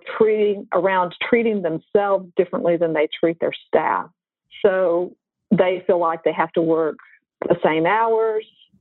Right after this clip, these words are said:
the same level of accountability, and, and not claim the, um, not claim kind of the ground that they really, that they really are standing on, you know, which is they're the top. And so there's this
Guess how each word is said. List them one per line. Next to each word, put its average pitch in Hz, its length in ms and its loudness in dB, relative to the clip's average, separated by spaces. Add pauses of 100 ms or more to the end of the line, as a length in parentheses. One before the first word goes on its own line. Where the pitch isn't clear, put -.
the 170 120 2 (100)
same 185 200 0
level 175 300 0
of 160 80 -6
accountability, 170 1000 0 (280)
and, 165 600 0 (360)
and 185 240 0
not 196 320 0 (140)
claim 196 560 -2
the, 156 420 0 (180)
um, 160 560 0 (640)
not 196 220 2
claim 214 420 -2 (140)
kind 185 120 2
of 175 80 2
the 170 60 -2
ground 170 540 0
that - 160 0
they 156 180 0
really, 170 420 0
that 151 120 -4
they 165 100 2
really 185 340 0
are 156 300 -4
standing 233 400 0
on, 147 320 -2
you 170 140 2
know, 165 80 0
which 170 240 -2
is 160 260 0 (220)
they're 180 120 4
the 131 180 -8 (220)
top. - 360 -2 (340)
And 208 240 -2
so 233 220 -2
there's 202 220 -2 (100)
this 208 100 2